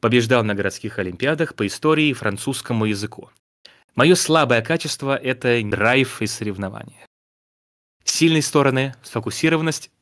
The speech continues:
ответственность, коммуникабельность, умение строить глубокие взаимоотношения с людьми, взгляд на вещи, с побе-, стремление победить и так далее. С моей духовной жизнью все в порядке благодаря вам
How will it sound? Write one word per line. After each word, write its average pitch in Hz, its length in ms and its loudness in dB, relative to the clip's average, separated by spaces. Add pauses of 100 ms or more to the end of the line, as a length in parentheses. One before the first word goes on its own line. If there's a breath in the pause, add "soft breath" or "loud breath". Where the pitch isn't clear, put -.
(200)
ответственность, 113 840 -4
коммуникабельность, 147 960 -4
умение 123 340 2
строить 143 460 2
глубокие 127 500 0
взаимоотношения 104 680 -6
с - 120 -16
людьми, 160 340 -2 (460 loud breath)
взгляд 107 420 -2
на 98 120 -4
вещи, 160 300 2
с 117 80 -6
побе-, 101 360 -6
стремление 123 640 -2
победить 101 440 -8
и - 480 -20
так 92 180 -12
далее. 92 360 -8 (520 loud breath)
С - 140 -2
моей 165 280 8
духовной 127 680 6
жизнью 104 500 2
все - 220 -2
в - 80 -12
порядке 120 480 0
благодаря 123 540 4
вам 92 560 0